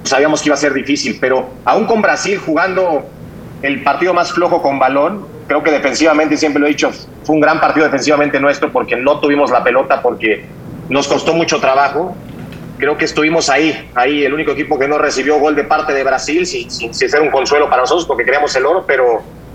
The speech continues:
yo creo que para mí fue todo muy fácil, Marquín, se los dije muchas veces en conferencia, todo muy fácil porque, porque aunado a Memo, aunado a Henry, a Romo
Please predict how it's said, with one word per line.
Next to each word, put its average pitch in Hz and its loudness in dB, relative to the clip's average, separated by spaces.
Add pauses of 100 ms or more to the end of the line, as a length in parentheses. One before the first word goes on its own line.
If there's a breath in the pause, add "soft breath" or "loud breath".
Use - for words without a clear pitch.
(640)
yo 151 0
creo 165 0
que 139 -2 (280)
para 143 2
mí 165 -2
fue 185 0
todo 170 2
muy 165 2
fácil, 147 0
Marquín, 110 -2
se 120 -2
los 117 -2
dije 147 0
muchas 147 2
veces 143 2
en 135 0
conferencia, 107 -2
todo 156 2
muy 160 -2
fácil 156 0
porque, 120 -2 (640)
porque 127 2
aunado 165 2
a 156 2
Memo, 165 0
aunado 147 0
a 143 0
Henry, 160 0
a 131 2
Romo 156 -2